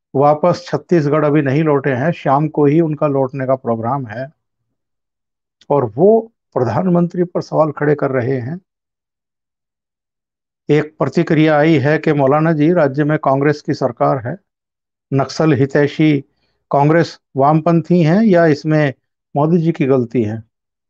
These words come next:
ऑपरेशन क्लीन चलाने की मांग वाजपेयी जी कर रहे थे, तब कांग्रेसी वामपंथी बोले, "नक्सली कोई और नहीं, हमारे हैं, उन पर हवाई हमला ठीक नहीं।"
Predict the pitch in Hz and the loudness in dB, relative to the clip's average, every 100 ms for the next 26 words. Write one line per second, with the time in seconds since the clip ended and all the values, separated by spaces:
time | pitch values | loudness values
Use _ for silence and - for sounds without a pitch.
0 | _ _ _ _ _ _ _ _ _ _ | _ _ _ _ _ _ _ _ _ _
1 | _ _ - 131 131 156 143 170 165 - | _ _ -4 -2 0 -2 0 -2 -2 0
2 | 165 196 208 202 147 147 156 147 151 139 | 2 4 4 2 0 2 0 0 0 0
3 | 175 165 143 143 160 160 160 156 139 135 | 0 0 0 0 0 2 0 0 0 0
4 | 139 135 170 208 - 165 147 _ _ _ | 0 -2 -4 -4 -2 -2 -2 _ _ _
5 | _ - 135 165 180 170 - - 180 175 | _ -2 2 4 2 0 -8 -6 0 2
6 | 135 135 156 156 160 156 160 135 139 165 | 2 2 2 0 -2 0 0 2 2 4
7 | 196 202 _ _ _ - 143 135 - 160 | 2 -2 _ _ _ -4 -4 -4 -2 0
8 | 170 165 156 - - 143 165 160 127 165 | 2 2 0 0 0 2 2 0 0 0
9 | 139 127 139 165 139 156 196 156 147 160 | 0 0 0 0 0 -2 -2 -2 -2 -4
10 | 135 _ _ _ _ - 127 175 175 123 | -4 _ _ _ _ -2 2 2 2 0
11 | 143 139 123 110 _ _ _ - - 196 | -2 0 -2 -4 _ _ _ -6 -2 -2
12 | 196 117 98 | -2 -10 -10